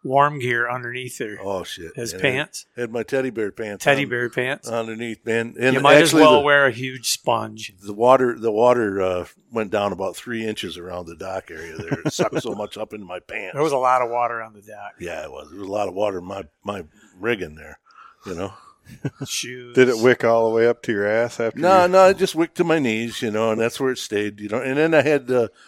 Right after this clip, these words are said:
Speaker 2: remember the insulated pants that your dad used to wear, the
Speaker 3: Oh,
Speaker 2: camel
Speaker 3: yeah.
Speaker 2: ones? Well, I
Speaker 3: Yeah.
Speaker 2: had those kind on the outside, so it was, you know, there was plenty of water consumed right there, you know, as far as, <laughs> you know,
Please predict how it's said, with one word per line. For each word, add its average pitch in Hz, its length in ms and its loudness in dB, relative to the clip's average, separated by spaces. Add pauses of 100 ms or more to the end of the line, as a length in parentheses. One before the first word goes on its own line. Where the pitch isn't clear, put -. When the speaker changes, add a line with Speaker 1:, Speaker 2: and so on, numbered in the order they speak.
(420)
Speaker 2:
remember 139 260 0
the 139 140 -4
insulated 143 480 0
pants 143 300 -2
that 143 100 -8
your 131 100 -8
dad 131 300 2
used 135 180 -10
to 139 80 -8
wear, 147 180 -2
the 127 80 -6
Speaker 3:
Oh, 117 60 -4
Speaker 2:
camel 131 220 2
Speaker 3:
yeah. 147 40 0
Speaker 2:
ones? 151 300 -4
Well, 110 160 0
I 123 80 6
Speaker 3:
Yeah. 131 80 6
Speaker 2:
had 127 80 2
those 143 260 2 (220)
kind 131 260 0
on 120 120 0
the 117 100 0
outside, 113 520 2 (360)
so 117 320 0
it 127 120 2
was, 117 260 -6
you 156 100 -6
know, 104 240 -2 (160)
there 156 100 -2
was 214 120 -4
plenty 247 240 -2
of 160 100 0
water 156 240 2
consumed 92 400 -14
right 90 180 -16
there, 92 160 -16
you 95 120 -14
know, 92 200 -16
as - 80 -8
far 101 200 -12
as, 85 100 -16
<laughs> - 800 -20
you 127 80 -6
know, 107 240 -4